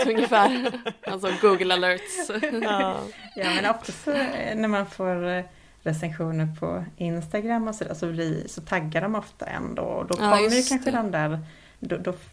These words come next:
Speaker 3: får man ju se dem oavsett om man vill eller inte, så att säga. Så att, eh, men, eh,
Speaker 1: Mm.
Speaker 3: det har varit en positiv upplevelse hittills, måste jag säga. Så att
Speaker 1: Mm.
Speaker 3: jag är jätteglad för de recensioner jag har fått.
Speaker 2: Du var ju också med i Folkets hörna.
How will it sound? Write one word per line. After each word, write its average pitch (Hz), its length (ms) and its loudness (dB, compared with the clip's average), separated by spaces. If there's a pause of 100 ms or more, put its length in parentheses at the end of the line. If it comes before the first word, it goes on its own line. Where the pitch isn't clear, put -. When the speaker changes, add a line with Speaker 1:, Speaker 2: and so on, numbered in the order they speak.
Speaker 3:
får - 120 -2
man 214 140 4
ju - 60 -2
se 170 180 0
dem 156 220 0
oavsett 170 540 -2
om 202 80 -6
man 202 140 -6
vill 165 200 -4
eller 175 200 -4
inte, 170 320 -6
så 180 120 -12
att 202 140 -12
säga. 170 340 -4
Så - 60 -10
att, 160 180 -10
eh, 165 240 -2 (400)
men, 170 220 -2
eh, - 280 -4
Speaker 1:
Mm. 196 220 0 (300)
Speaker 3:
det 170 100 -6
har 165 180 -4 (260)
varit 165 200 0
en 165 120 -4
positiv 156 460 -6
upplevelse 156 580 -8
hittills, - 460 -14
måste - 220 -16
jag - 60 -12
säga. - 180 -6
Så - 120 -12
att 220 40 2
Speaker 1:
Mm. 208 160 4
Speaker 3:
jag 185 120 -2
är - 120 -8 (640)
jätteglad 180 440 -8 (100)
för - 120 -12
de 170 180 -10
recensioner 175 500 -8
jag 165 60 -10
har 156 60 -14
fått. - 380 -14 (840)
Speaker 2:
Du 240 240 8
var 208 200 4
ju 208 320 8
också - 380 0
med 202 300 6
i 180 40 0
Folkets 185 340 -4
hörna. 196 440 4